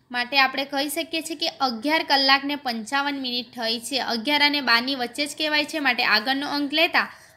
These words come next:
અગિયાર કલાક પંચાવન મિનિટ કહી શકીએ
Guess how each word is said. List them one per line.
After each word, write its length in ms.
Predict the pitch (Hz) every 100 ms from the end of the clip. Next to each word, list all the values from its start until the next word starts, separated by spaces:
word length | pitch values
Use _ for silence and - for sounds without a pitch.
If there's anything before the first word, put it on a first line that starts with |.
| _
અગિયાર 640 | 240 220 220 285 294 320 359 - _ _ -
કલાક 500 | 311 302 262 269 285 -
પંચાવન 600 | 233 220 240 285 294 285
મિનિટ 500 | 247 226 233 269 -
કહી 260 | 226 226
શકીએ 600 | 262 240 214 226 233 339